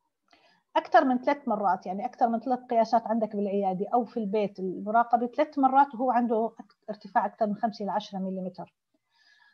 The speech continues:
صح؟ مزبوط؟ كل ما بيجي لعندك، عفوا، هون بس في العيادة، كل ما بيجي لعندك بتلاقيه مرتفع، معناته دير بالك ليكون، آه، أثر الثوب الأبيض.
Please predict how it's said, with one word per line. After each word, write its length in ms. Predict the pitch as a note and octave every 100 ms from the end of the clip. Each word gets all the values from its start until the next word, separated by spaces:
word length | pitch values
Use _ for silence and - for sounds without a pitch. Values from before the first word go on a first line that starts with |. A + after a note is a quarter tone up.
| _ _ _ _ _ _
صح؟ 560 | - D4 - - - _ _ _ _ _ -
مزبوط؟ 500 | G#3+ G3+ C#4+ F4 E4
كل 100 | C#4
ما 120 | C4+
بيجي 180 | C4 C4
لعندك، 400 | A#3+ D4 A#3 A3
عفوا، 240 | A3+ A3
هون 220 | G3+ A#3
بس 180 | C#4 D4+
في 60 | A3+
العيادة، 360 | G3+ G3+ G3
كل 140 | G#3+ C#4+
ما 80 |
بيجي 140 | C#4 C4
لعندك 360 | C4 C#4+ C4
بتلاقيه 260 | B3+ B3 B3
مرتفع، 480 | C4+ C4+ C4+ D#4 G#4 - - _ _ _ _ _ -
معناته 560 | A3+ C#4 D4 E4 F#4 - _ _ -
دير 200 | A#3 C4
بالك 300 | A3+ A3+ A3+
ليكون، 500 | A3 G#3+ C4 C#4+ C#4+ -
آه، 200 | G3+ G3+
أثر 200 | G#3+ G#3
الثوب 320 | F#3+ - F#3
الأبيض. 380 | F#3+ - G3+ -